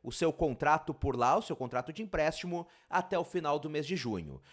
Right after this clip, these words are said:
E eu questionei ele o seguinte: "Olha, aqui no Brasil nós temos informações muito desencontradas em relação a este valor que o Werder Bremen quer.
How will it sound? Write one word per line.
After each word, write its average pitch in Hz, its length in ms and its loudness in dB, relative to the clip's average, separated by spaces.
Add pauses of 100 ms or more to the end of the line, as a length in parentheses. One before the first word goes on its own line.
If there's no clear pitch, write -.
(160)
E 330 40 -6
eu 349 100 0
questionei 262 460 -2
ele 262 100 -4
o - 40 -4
seguinte: 156 760 -4
"Olha, 151 340 10
aqui 220 180 -2
no 240 100 0
Brasil 226 360 2
nós 226 180 0
temos 226 260 0
informações 208 640 -2
muito 202 360 -6
desencontradas 220 1000 -2
em 220 60 -4
relação 208 460 -2
a - 20 0
este 202 160 -4
valor 190 400 0
que 202 100 -8
o 180 60 -6
Werder 175 320 -4
Bremen 175 320 -6
quer. 104 380 -2